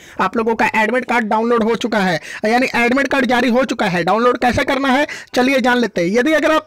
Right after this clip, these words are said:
इस वीडियो को मोबाइल फ़ोन या लैपटॉप या पीसी, कंप्यूटर से देख रहे हो,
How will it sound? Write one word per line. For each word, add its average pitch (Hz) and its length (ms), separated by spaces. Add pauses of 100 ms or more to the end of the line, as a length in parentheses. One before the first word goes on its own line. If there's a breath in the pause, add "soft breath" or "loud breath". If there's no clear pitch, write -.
(120)
इस 262 200
वीडियो 285 240
को 285 100
मोबाइल 240 380
फ़ोन 262 260
या 247 120
लैपटॉप 247 580
या 226 100
पीसी, 277 460
कंप्यूटर 254 720
से 269 120
देख 269 200
रहे 262 100
हो, 262 60